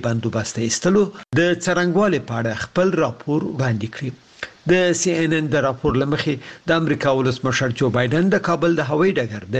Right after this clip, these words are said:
پیښې په اړه د تحقیقاتو امر کړی و او ویلي و چې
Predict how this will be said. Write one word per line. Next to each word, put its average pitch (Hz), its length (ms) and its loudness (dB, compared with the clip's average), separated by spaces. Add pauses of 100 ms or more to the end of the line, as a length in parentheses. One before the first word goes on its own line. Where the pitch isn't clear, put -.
(120)
پیښې 208 360 2
په 107 140 -2
اړه 120 140 -2 (380)
د 220 180 4
تحقیقاتو 131 840 -6
امر 117 240 -2 (100)
کړی 170 220 4
و 208 240 4
او 165 200 0
ویلي 202 260 4
و 123 140 2
چې 117 200 -4